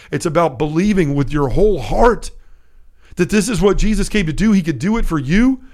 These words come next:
and then believing that he wants more than anything for you to do it for somebody else,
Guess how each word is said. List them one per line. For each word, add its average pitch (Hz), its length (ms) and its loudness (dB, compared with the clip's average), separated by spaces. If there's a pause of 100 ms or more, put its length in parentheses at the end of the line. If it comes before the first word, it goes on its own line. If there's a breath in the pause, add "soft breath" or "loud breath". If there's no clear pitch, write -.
(200 loud breath)
and 180 120 2
then 185 100 2
believing 180 480 0
that 185 120 2
he 185 100 -2
wants 202 320 0
more 226 240 2
than 214 220 2
anything 214 1000 -2 (1040 soft breath)
for 175 120 2
you 180 280 4
to 196 100 4
do 190 240 4
it 180 100 2
for 160 120 -4
somebody 135 520 0
else, 110 440 -8